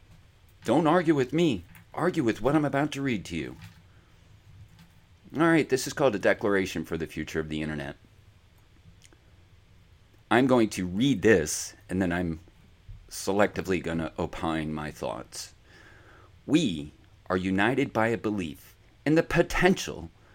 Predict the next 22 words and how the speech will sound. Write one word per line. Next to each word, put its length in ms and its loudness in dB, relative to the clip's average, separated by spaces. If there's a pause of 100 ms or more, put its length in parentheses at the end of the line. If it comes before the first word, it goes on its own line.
(220)
of 120 0
digital 360 0
technologies 840 -4 (480)
to 100 -2
promote 520 2 (220)
connectivity, 840 -2 (760)
democracy." 1080 4 (100)
Wait, 300 2
wait, 180 2
wait, 220 -2
par-, 240 4
pardon 300 0
me, 80 -2
pardon 280 -2
me. 140 -6
Democracy? 640 -4
No, 80 2
we're 200 4
a 40 6
constitutional 720 -4
republic, 340 -8
sorry. 320 -4